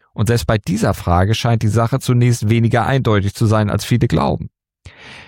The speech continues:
Im März zweitausendfünf beschäftigt sich ein griechisches Sporttribunal mit dem Fall und entscheidet mit vier zu einer Stimme,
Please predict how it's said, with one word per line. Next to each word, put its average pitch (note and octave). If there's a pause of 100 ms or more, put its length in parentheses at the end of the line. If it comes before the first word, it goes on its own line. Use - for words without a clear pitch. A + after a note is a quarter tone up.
(160)
Im C3
März D#3
zweitausendfünf C#3
beschäftigt A2+
sich A#2
ein G#2+
griechisches F#2+
Sporttribunal F#2+
mit -
dem -
Fall -
und -
entscheidet A#2+
mit G#2
vier -
zu -
einer G#2
Stimme, C#3